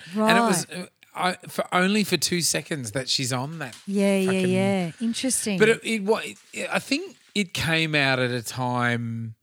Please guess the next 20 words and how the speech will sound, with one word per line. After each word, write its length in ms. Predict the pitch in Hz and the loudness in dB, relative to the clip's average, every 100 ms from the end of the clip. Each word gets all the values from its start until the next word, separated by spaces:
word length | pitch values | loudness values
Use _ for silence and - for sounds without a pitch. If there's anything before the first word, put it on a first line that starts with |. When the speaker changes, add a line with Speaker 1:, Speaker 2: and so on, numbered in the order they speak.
| _ _ _ _ - - _ _ _ _ _ _ _ _ 135 | _ _ _ _ -16 -16 _ _ _ _ _ _ _ _ -12
Speaker 1:
I'm 100 | 139 | -8
trying 260 | - 180 208 | -2 0 0
to 80 | |
think. 320 | - 143 135 - | -2 -4 -6 -6
Was 200 | 135 127 | -4 -4
it 140 | 131 | -6
pre-Gulf 840 | - - 127 127 123 127 123 113 - | -10 -4 0 0 -2 -4 -4 -6 -10
War 440 | 120 120 117 117 - | -6 -4 -4 -6 -8
or 480 | 117 113 113 110 - _ _ | -12 -10 -10 -12 -18 _ _
Speaker 2:
Yeah, 280 | 202 202 196 | -2 0 2
Speaker 1:
right 340 | 196 190 185 | 2 2 0
Speaker 2:
rightio. 260 | 180 175 165 | 0 0 2
Speaker 1:
before? 380 | 120 120 117 113 _ _ - - - - - - - | 0 -2 -4 -8 _ _ -20 -20 -20 -20 -20 -12 -2
And 280 | 147 135 | 0 0
sort 220 | 120 143 127 | 0 0 0
of, 140 | 123 | 0
I 80 | 131 | -4
think 200 | 117 151 | -4 -4
it 40 | 139 | -2
was 160 | 127 | -4